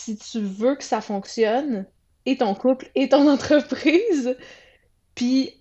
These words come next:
en même temps, je pense que quand on est dans des dispositions, euh, comme vous l'avez énoncé tantôt, en, en, en, dans une très grande authenticité dans les valeurs qu'on transmet dans nos choix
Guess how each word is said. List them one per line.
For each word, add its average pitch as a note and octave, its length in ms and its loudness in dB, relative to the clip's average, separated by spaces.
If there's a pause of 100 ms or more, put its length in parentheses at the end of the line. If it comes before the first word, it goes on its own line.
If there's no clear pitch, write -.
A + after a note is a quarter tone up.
(500)
en A3 80 -2
même G#3+ 200 -2
temps, C#4+ 140 -2
je - 100 -14
pense C4+ 260 -2
que A3+ 260 -2
quand B3+ 220 -2
on G#3+ 120 -2
est G#3 80 -2
dans A3 180 -2
des F#3+ 160 -2
dispositions, G#3+ 1000 -8 (480)
euh, F#3 300 0
comme A3 220 0
vous G#3 80 -2
l'avez G3 340 0
énoncé G3+ 440 -4
tantôt, A#3 680 -4 (100)
en, F3+ 220 -8 (120)
en, F#3 280 -12 (300)
en, F#3+ 100 -8
dans F#3+ 180 -6
une F#3+ 180 -6
très A#3+ 240 0
grande B3+ 240 -2
authenticité A3+ 880 -4
dans G3 220 -4
les F3+ 180 -4
valeurs F#3+ 640 0
qu'on F3 640 -6
transmet G3+ 640 -6
dans F3+ 160 -4
nos F3 220 -6
choix F#3+ 440 -4